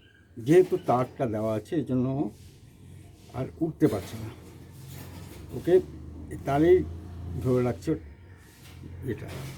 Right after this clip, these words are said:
রূপটাকে। এইগুলো থেকে ঝুড়ি বেরোবে, এই জায়গাগুলো থেকে। প্রত্যেকটি ডালে দেখো অল্প অল্প কা-, পাতা রেখে দিয়েছি আমি। এবার এটা দেখো, হ্যাঁ, ঠিক এটাকেও তাই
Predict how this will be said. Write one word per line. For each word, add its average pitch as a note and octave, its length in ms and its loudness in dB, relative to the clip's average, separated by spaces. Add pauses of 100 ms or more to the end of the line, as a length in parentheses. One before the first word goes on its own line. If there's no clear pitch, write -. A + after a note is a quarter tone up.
রূপটাকে। - 380 2 (1200)
এইগুলো G#3 260 8 (120)
থেকে F#3 220 6
ঝুড়ি C#3 220 2
বেরোবে, G2 260 -4 (540)
এই C3 120 2
জায়গাগুলো G#2 440 -2
থেকে। - 180 -14 (880)
প্রত্যেকটি F3 420 0 (100)
ডালে D3+ 160 6 (100)
দেখো D#3+ 160 0 (140)
অল্প C#3+ 220 2
অল্প D3 120 2 (180)
কা-, C3+ 260 -2
পাতা B2 240 0
রেখে B2+ 220 0
দিয়েছি A2 220 -2
আমি। D3+ 100 4 (1500)
এবার C3+ 200 2
এটা B2+ 180 0
দেখো, - 180 2 (1700)
হ্যাঁ, B2+ 180 0 (1700)
ঠিক D#3+ 200 4
এটাকেও F3 340 6
তাই C#3+ 120 4